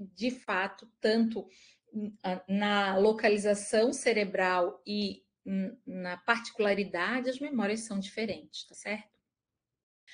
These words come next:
As funções executivas, né, é uma função cognitiva que é no plural, né, porque ela é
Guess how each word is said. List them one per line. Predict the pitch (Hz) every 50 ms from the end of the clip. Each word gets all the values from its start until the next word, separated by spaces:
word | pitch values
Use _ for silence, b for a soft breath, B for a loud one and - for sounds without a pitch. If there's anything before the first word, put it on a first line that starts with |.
| B B B B B
As | - 277 277 -
funções | - 285 320 - - 285 269 269 262
executivas, | 262 220 233 226 - - 233 - - - - 240 262 311 311 277 269 240 202
né, | 214 220 226 240 - 214
é | 208 208
uma | 220 226 226 233 220 202 190 B B B B B _
função | _ - - 247 233 220 - - - - 254 262 277 294 -
cognitiva | - 247 233 226 240 240 240 - 240 233 247 247
que | 240 - 262
é | 220
no | 226 240 233
plural, | - 226 202 208 202 196 196 226 277 311 277 233
né, | 226 233 233
porque | 233 226 269 262 - - 254 240 240 -
ela | 247 233 226 226 226 226 220 220 220 220
é | 214 220 220 208 185 185 B